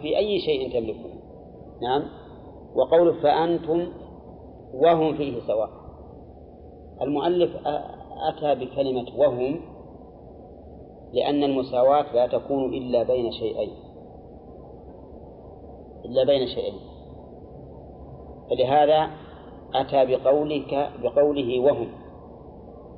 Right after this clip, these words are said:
ولا حاجة إليها في الحقيقة، الكلام تام بدونه، إذ من الممكن أن نقول: "فأنتم"، الم-، آه، الضمير يعود على المالك والمملوك،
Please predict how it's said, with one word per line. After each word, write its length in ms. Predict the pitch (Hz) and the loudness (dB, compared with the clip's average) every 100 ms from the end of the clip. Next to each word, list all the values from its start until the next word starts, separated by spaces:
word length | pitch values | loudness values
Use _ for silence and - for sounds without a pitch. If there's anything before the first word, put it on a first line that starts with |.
| - - - - - - - - - - - | -20 -20 -18 -18 -18 -18 -18 -18 -18 -10 2
ولا 200 | 190 202 | 6 6
حاجة 280 | - 170 147 135 131 | 4 2 2 2 2
إليها 220 | 123 110 | 0 -2
في 60 | 95 | -6
الحقيقة، 480 | - 113 104 - | -12 -10 -10 -8
الكلام 380 | - 143 165 160 | -8 0 0 0
تام 360 | 147 156 147 117 | -2 -2 -2 -2
بدونه، 360 | 123 123 101 - - - - - - - - - - - - 147 | -2 -4 -4 -8 -16 -18 -18 -18 -18 -18 -20 -20 -20 -20 -8 -2
إذ 180 | 139 156 | 0 2
من 100 | 170 | 4
الممكن 400 | 170 175 - 127 | 2 2 0 -2
أن 120 | 131 | -2
نقول: 240 | 123 131 | 0 -2
"فأنتم"، 800 | 123 123 147 143 127 - 147 175 - - - - - - - - - - - 123 | 0 0 0 0 -2 0 0 0 -6 -14 -18 -18 -18 -18 -18 -18 -18 -18 -8 -4
الم-، 200 | 127 123 | -2 -2
آه، 460 | - 120 117 - | -2 -2 -2 -2
الضمير 400 | 117 120 135 156 | -2 0 2 4
يعود 320 | 135 120 139 | 4 4 2
على 340 | 107 131 143 147 - - | 2 4 4 2 -4 -4
المالك 440 | 123 123 143 147 - - - - - - - - - - - 135 | -2 2 4 4 0 -8 -16 -18 -18 -18 -20 -20 -20 -20 -4 4
والمملوك، 440 | 151 147 120 | 4 4 0